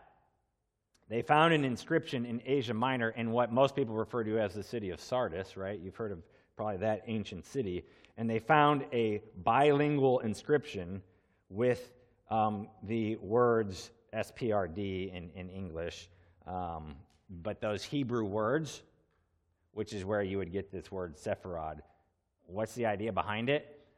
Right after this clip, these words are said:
So when they, when they got deported, I mean, most of them got taken to, back to Babylon, Bab-, Babylonia, but they got put in all sorts of different places, even as far as, like,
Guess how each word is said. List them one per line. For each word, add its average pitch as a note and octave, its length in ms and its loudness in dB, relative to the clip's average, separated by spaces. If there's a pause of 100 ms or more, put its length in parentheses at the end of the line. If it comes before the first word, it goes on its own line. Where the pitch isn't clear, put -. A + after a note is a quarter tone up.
(220)
So A#2 180 -4
when A#2+ 200 0
they, C#3 240 4
when B2+ 100 0
they D3 100 2
got C3+ 220 6
deported, B2 640 6 (120)
I B2 60 -4
mean, A#2+ 160 0
most C3+ 280 8
of C3+ 80 2
them B2 120 2
got A#2 300 4
taken A#2+ 400 0
to, B2 300 0
back A#2 400 0
to C3 60 -2
Babylon, A#2 520 2 (200)
Bab-, B2 440 0
Babylonia, A#2+ 760 4 (240)
but A#2 100 0
they C3+ 120 4
got C#3+ 380 6
put D3+ 140 6
in C3+ 120 6
all C#3 160 10
sorts C#3 280 4
of G#2+ 120 -4
different A#2+ 320 0
places, A#2+ 480 -2
even D3 200 -2
as A#2 140 -2
far A#2+ 240 6
as, G#2 80 -2
like, A2 160 0